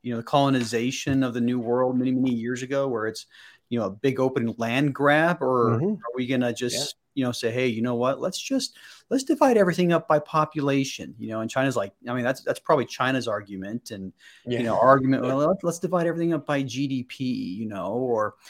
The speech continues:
Speaker 1: "Let's divide everything up by capability to get there," you know, or whatever. But yeah, it's
Speaker 3: Yeah.
Speaker 1: That's a good question there. Um,
Speaker 2: Yeah.
Speaker 1: o-, on another note, I mean,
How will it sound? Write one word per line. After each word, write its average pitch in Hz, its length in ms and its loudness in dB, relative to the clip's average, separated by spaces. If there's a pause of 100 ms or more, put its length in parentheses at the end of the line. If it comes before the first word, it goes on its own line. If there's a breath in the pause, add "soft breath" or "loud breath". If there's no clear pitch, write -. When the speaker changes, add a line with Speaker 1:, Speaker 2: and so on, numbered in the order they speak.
(180 loud breath)
Speaker 1:
"Let's 156 360 4
divide 156 340 4
everything 156 400 4
up 131 200 0
by 139 480 2
capability 135 680 -6
to 131 60 0
get 123 320 -8
there," 78 340 -8
you 98 100 -16
know, 90 80 -16
or 92 80 -16
whatever. 85 360 -12
But 117 100 -12
yeah, 117 180 0
it's 120 120 -6
Speaker 3:
Yeah. 151 60 -4 (440 soft breath)
Speaker 1:
That's - 160 2
a 247 40 0
good - 180 0
question 123 480 4
there. 71 340 -10
Um, 127 420 6 (360 soft breath)
Speaker 2:
Yeah. 135 160 -4 (160)
Speaker 1:
o-, 165 200 6
on 160 120 6
another 160 460 4
note, 110 560 -2
I 135 100 -2
mean, 127 580 2